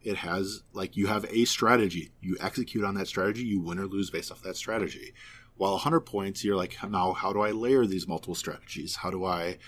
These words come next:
how do I make these things work?" Individual pieces mean less, unlike in the fifty point where individual pieces mean more.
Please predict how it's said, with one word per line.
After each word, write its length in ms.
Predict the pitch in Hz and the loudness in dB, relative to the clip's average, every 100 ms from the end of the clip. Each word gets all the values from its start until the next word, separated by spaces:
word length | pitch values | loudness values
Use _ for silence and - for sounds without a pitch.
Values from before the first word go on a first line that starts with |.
| - - - - | -20 -20 -20 -6
how 140 | - | 0
do 60 | 107 | 0
I 60 | |
make 240 | 101 104 - | 0 -2 -2
these 240 | 107 - | -2 -2
things 280 | 104 101 - | -4 -6 -6
work?" 380 | 98 104 85 - _ | 2 2 2 -6 _
Individual 480 | 113 110 107 104 95 | -2 0 2 0 -4
pieces 540 | - - 139 117 98 | -4 -2 2 2 2
mean 360 | 107 120 160 131 | 2 4 4 2
less, 500 | 98 95 107 - - - | 0 0 -2 -6 -10 -8
unlike 420 | 101 107 92 90 | -6 -4 -4 -4
in 100 | 90 | -6
the 80 | 104 | -4
fifty 280 | - 175 117 | -2 0 0
point 260 | - 95 | 0 -2
where 140 | 92 95 | -2 -4
individual 340 | 95 92 90 | -4 -4 -8
pieces 380 | - 104 104 95 | -10 -12 -10 -10
mean 220 | 95 92 | -6 -4
more. 400 | 95 92 82 78 | -4 -4 -6 -10